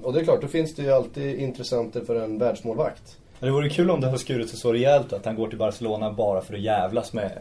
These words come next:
Speaker 2: eh, med Real då. Det hade ju varit ganska kittlande.
Speaker 1: Mm.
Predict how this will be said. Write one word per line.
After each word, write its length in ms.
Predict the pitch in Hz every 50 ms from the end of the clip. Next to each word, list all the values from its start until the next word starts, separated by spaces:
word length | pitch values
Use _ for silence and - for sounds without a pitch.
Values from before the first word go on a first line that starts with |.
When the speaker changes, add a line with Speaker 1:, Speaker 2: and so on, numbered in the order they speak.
| - - -
Speaker 2:
eh, 180 | 117 107 98 101
med 280 | 113 110 110 107 110
Real 360 | 113 113 123 135 131 120 110 92
då. 140 | - -
Det 100 | - 117
hade 120 | 117 120 120
ju 40 | 110
varit 220 | 107 104 - - 113 - - - - - - - -
ganska 400 | 135 139 135 120 107 - - 110
kittlande. 500 | - 110 101 - 113 95 90 95 98 - - - - - - 90 87
Speaker 1:
Mm. 180 | 85 87 95